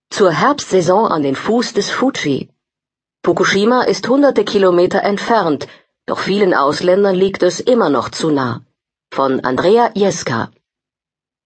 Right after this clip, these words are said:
Fünftausend Schnipsel Bildung. Wie viel und welches Wissen kann man sich selbst aneignen?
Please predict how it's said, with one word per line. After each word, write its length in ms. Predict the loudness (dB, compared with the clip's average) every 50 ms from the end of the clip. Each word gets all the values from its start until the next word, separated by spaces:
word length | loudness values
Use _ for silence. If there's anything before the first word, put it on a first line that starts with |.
| _ _ _ _ _ _ _ _ _ _ _ _ _ _ _ _ _ -2
Fünftausend 720 | 0 2 2 2 0 0 0 2 2 2 2 0 0 0
Schnipsel 540 | 0 2 2 2 0 0 -2 -2 0 0 0
Bildung. 680 | 0 0 0 0 2 0 0 0 -2 -4 -6 -8 -10 _ _ _ _ _ _ _ _ _ _ _ _ _ _ _ _ _ _
Wie 200 | -4 -2 0 0
viel 420 | -2 -2 -2 -2 0 2 2 2 2
und 320 | 2 0 -2 -2 -2 0
welches 420 | 0 2 2 2 0 -2 -2 0 0
Wissen 340 | -2 0 2 2 2 2
kann 220 | 2 0 0 2 2
man 160 | 2 2 2
sich 200 | 0 -2 -2 0
selbst 420 | 0 2 2 0 0 -2 -4 -2
aneignen? 640 | -2 -2 0 -2 -2 -2 -4 -4 -6 -6 -6 -8 -10